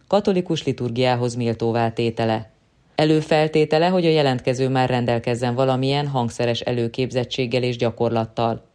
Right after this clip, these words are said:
A képzés azok számára ajánlott, akik a gitáros szentmiséken való zenei közreműködést nem hobbiként, hanem szolgálatként szeretnék végezni.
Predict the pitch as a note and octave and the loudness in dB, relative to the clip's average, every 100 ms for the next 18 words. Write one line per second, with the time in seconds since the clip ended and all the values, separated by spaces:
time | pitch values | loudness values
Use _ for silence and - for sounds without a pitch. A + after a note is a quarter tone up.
0 | _ _ - - - C#3+ G#3 G#3 G3+ G#3 | _ _ -20 -14 -8 0 4 4 4 2
1 | - C3 A#2+ A#2 - C3 C3 C3 C3 C3+ | 2 0 0 -2 -2 0 2 2 2 2
2 | C#3 C3+ C#3 D3+ - - - B2+ C#3+ F#3 | 2 2 2 0 -4 -6 -4 -2 -2 0
3 | F3 D#3+ D#3 - C#3 C3+ B2+ C3+ C3 C3 | 0 0 -2 -2 -2 -2 -2 -2 0 0
4 | B2+ C3 C3 C3+ D#3 C#3 C3 C3 A#2 B2+ | 0 0 0 0 0 0 0 0 -2 -2
5 | A#2+ A#2 A#2+ A#2+ A#2 - - E3 C#3 D3+ | -2 -2 0 0 0 -2 0 2 4 2
6 | C#3+ E3 E3+ F#3+ G#3 G#3 G3+ G3 C#3 B2 | 4 0 2 0 2 2 2 0 0 2
7 | A#2+ A#2+ A#2 B2+ B2 - B2 A#2+ B2 A#2+ | 2 0 0 -2 -2 0 -2 0 -2 0
8 | B2 A#2 A#2 A#2 A#2+ A2+ A2 | 0 2 2 2 0 -2 -4